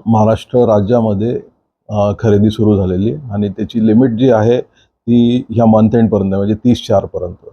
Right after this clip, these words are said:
त्याच्यामध्ये, अ, ज्वारी, मका आणि बाजरी तसेच, अ, चण्याची खरेदी ही, अ, ऑनलाइन आता रजिस्ट्री सुरू झालेली आहे.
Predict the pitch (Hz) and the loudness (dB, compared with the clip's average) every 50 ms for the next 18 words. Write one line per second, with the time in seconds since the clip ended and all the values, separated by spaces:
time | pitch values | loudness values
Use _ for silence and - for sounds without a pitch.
0 | _ _ _ _ _ _ _ _ _ 117 101 - 131 131 127 131 127 123 131 131 | _ _ _ _ _ _ _ _ _ -6 -2 0 2 2 4 4 4 4 4 4
1 | 131 151 - - _ - 107 107 104 101 101 - - _ - 98 95 110 110 107 | 2 0 -4 -10 _ -6 -4 -2 -2 -2 -2 -4 -8 _ -12 -4 0 2 2 2
2 | 110 123 139 139 - 113 110 113 110 - - 127 123 120 120 123 110 107 107 104 | 4 2 2 0 0 0 0 0 0 2 0 0 2 2 0 0 0 0 0 0
3 | 85 92 87 92 87 - _ _ _ _ _ _ _ _ _ _ _ _ 123 107 | 0 -4 -8 -10 -12 -14 _ _ _ _ _ _ _ _ _ _ _ _ -4 -4
4 | - 151 139 135 104 - - - - - - 113 110 107 104 104 107 107 - 131 | 0 2 2 2 0 -2 -10 -20 -20 -10 -4 -2 0 0 0 -2 -4 -4 -2 0
5 | 120 117 120 120 120 120 143 143 143 143 _ 113 107 101 101 117 135 117 131 156 | 2 2 2 0 0 -2 -2 -4 -4 -4 _ -2 -2 -2 -2 -2 -4 -2 -2 -2
6 | 175 - - - - - 98 120 117 110 - - 117 113 120 123 131 135 139 135 | -2 -2 -4 -10 -14 -8 -4 -2 0 0 0 0 0 2 2 4 4 4 2 2
7 | 127 123 131 123 120 117 117 113 - 131 117 - 110 110 104 101 95 95 95 95 | 2 2 2 2 2 2 0 0 -2 -4 -2 0 0 0 0 0 -2 -4 -6 -6
8 | 92 92 87 92 104 | -6 -6 -6 -8 -8